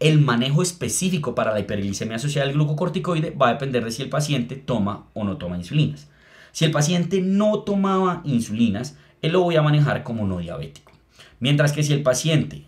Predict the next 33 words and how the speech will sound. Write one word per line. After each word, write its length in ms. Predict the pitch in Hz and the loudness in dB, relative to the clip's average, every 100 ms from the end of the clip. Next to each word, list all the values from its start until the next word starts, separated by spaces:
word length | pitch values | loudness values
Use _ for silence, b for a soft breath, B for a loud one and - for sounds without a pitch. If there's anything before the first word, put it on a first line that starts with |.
| _ _ | _ _
tomaba 400 | 107 104 107 120 | -2 0 0 -2
insulinas, 560 | 123 180 151 147 160 | -2 0 2 2 0
lo 120 | 185 185 | -4 -2
que 100 | 190 | 0
voy 100 | 190 | 2
a 60 | |
hacer 180 | 175 165 | 0 0
es 100 | 151 | -2
incrementar 760 | 160 156 160 165 156 151 139 - | -2 -2 -2 -2 2 4 2 0
la 100 | 107 | -2
dosis 260 | 104 117 | -2 -4
total 280 | 120 120 113 | -6 -2 -2
de 40 | |
insulina 360 | 113 117 151 147 | -2 -2 0 2
al 80 | 147 | 2
momento 320 | 117 98 98 | 0 -2 -4
de 80 | 98 | -6
iniciar 240 | 107 104 | -4 -6
el 100 | 92 | -6
glucocorticoide. 840 | 92 101 95 120 110 147 208 - - B B - | -4 -6 -6 -8 -8 -2 0 0 -4 B B -6
Voy 80 | 107 | -2
a 40 | |
aumentar 320 | 113 131 123 | 0 0 2
la 100 | 120 | 2
dosis 260 | 117 117 139 | 2 0 -4
total 260 | 156 156 151 | -2 0 2
en 80 | |
un 240 | 123 104 101 | 0 -2 0
veinte 380 | 127 147 147 151 | 2 2 2 0
a 80 | |
treinta 340 | 135 110 117 117 | 0 -2 -4 -4
por 160 | 147 | -4
ciento, 440 | 175 185 151 147 | -2 0 0 0